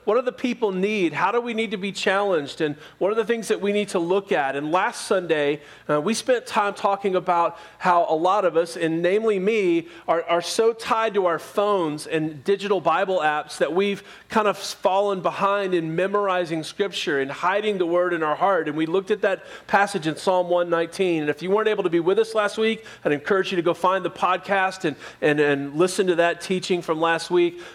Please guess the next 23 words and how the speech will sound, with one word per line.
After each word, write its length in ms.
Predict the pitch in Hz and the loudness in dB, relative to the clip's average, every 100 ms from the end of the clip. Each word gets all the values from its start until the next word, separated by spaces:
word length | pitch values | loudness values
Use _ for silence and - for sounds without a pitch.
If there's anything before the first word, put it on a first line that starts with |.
| - | 0
Uh, 180 | 160 151 | 2 2
because 380 | 151 175 180 | 0 0 0
I 100 | 180 | 2
have 140 | 226 226 | 2 0
to 80 | 190 | -2
tell 220 | 202 185 | 0 2
you, 280 | 175 156 - - | 2 0 -6 0
uh, 100 | 165 | 2
I 220 | 151 147 | 4 2
don't 80 | 185 | 2
know 60 | 214 | 0
what 160 | 185 | 0
your 140 | 165 202 | 0 0
experience 360 | 202 202 175 | 0 -2 -2
has 140 | 170 135 | -4 -2
been, 180 | 165 156 | 0 2
but 160 | 156 | 0
for 140 | 170 170 | 0 2
me, 320 | 196 208 190 | 2 2 2
all 280 | 170 190 196 | 4 4 2
week 280 | 196 190 | 0 0
this 240 | 185 170 - | -4 -4 0
week, 320 | 170 165 - | 0 0 -4